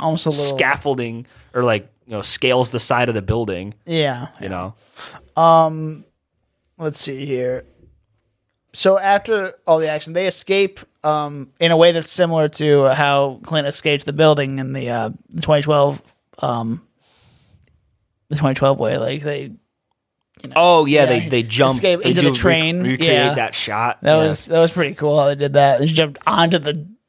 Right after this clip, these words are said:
Speaker 1: bottom of the train or whatever. Like, it's like,
Speaker 2: Yeah.
Speaker 1: oh, shit. <laughs> That was pretty cool.
Speaker 2: Nice callbacks and stuff.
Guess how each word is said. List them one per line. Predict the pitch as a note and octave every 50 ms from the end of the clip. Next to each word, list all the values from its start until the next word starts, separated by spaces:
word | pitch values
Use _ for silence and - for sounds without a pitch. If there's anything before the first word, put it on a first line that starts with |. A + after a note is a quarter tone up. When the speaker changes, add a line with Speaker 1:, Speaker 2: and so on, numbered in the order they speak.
| _ _ _
Speaker 1:
bottom | - D#3 D3+ D3 D3+ D3+
of | C#3+
the | C#3
train | C3+ - D#3 D3 C#3+ C#3+ C#3+
or | C#3+ C#3+
whatever. | C#3 C3+ C#3 C#3 C3+ C#3 C3+ C#3
Like, | C#3 C#3 C#3 C#3 C#3+ - - - _ -
it's | - -
like, | C4+ C#4+
Speaker 2:
Yeah. | - - - -
Speaker 1:
oh, |
shit. | - - - G#3 F#3+ - - - - -
<laughs> | _ _ _ - - - - - - _ _ _ _ _
That | - - - - - F#3 G3+ G#3+
was | G#3 G#3
pretty | - B3 A3 A3
cool. | A#3+ A#3 A3 F3+ C#3 F#3
Speaker 2:
Nice | G3 G3+ F#3+ -
callbacks | - F3+ E3+ D#3 A2+ F2 D#2+ F2 - -
and | F#2 F2+
stuff. | - - - F#2 E2+ - -